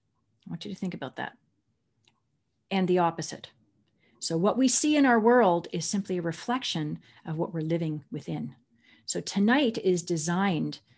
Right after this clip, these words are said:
to help you understand what is happening, how to take some steps to reduce that and eventually eradicate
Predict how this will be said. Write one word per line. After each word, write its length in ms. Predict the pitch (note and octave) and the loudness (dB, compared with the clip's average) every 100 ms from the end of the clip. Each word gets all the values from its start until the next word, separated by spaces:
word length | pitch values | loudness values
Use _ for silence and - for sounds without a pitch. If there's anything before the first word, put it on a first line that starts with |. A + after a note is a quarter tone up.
| _ - | _ -12
to 100 | F3+ | -8
help 360 | - G#3+ G#3+ F#3+ | -4 -4 -4 0
you 600 | G3+ A3+ F3+ D#3 D#3+ - _ _ - | 2 4 4 0 -4 -8 _ _ -8
understand 840 | E3 E3+ - - B3+ G3 C#3 - - _ _ F3 | -6 -4 -6 -2 0 0 -2 -8 -14 _ _ -6
what 180 | F3+ | -2
is 140 | A3 A3+ | -2 -2
happening, 540 | A#3+ B3+ E3 D3+ F3 - _ _ _ _ _ _ - | -2 -2 -4 -4 -6 -10 _ _ _ _ _ _ -12
how 220 | - A3+ | -4 -2
to 80 | A#3+ | -2
take 280 | B3 A3+ | -2 -2
some 180 | - G3 | -2 -2
steps 680 | - - G#3+ - - - - _ _ _ _ | -2 0 0 -2 -4 -6 -8 _ _ _ _
to 460 | - F#3+ F3+ F3+ E3+ _ | -6 -2 0 -2 -6 _
reduce 460 | E3 D3 G#3+ C4+ - | -4 2 4 2 2
that 420 | A#3 A#3+ C4+ - - _ | -2 -2 -4 -12 -20 _
and 160 | E3 D#3+ | -6 -4
eventually 560 | E3+ F#3 - F3 E3 E3 | -4 -4 -4 -4 -4 -6
eradicate 800 | D#3 E3+ G3+ A3+ A#3+ B3 - | -2 -2 -2 -4 -4 -4 -6